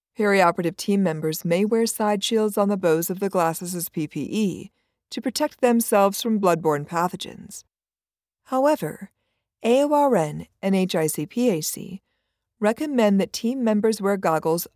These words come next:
over their personal eyewear because safety goggles protect against splashes and droplets more effectively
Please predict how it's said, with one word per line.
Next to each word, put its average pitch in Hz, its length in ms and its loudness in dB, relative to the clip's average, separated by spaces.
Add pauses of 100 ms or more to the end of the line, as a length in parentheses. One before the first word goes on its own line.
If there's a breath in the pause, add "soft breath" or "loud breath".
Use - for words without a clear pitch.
over 254 260 0
their 226 160 2
personal 190 540 -2
eyewear 202 540 -2 (580)
because 202 320 0
safety 214 360 0
goggles 170 460 2
protect 190 420 -6
against 175 360 -2
splashes 165 640 -4
and 160 120 -4
droplets 196 460 -4
more 160 200 0
effectively 165 680 -4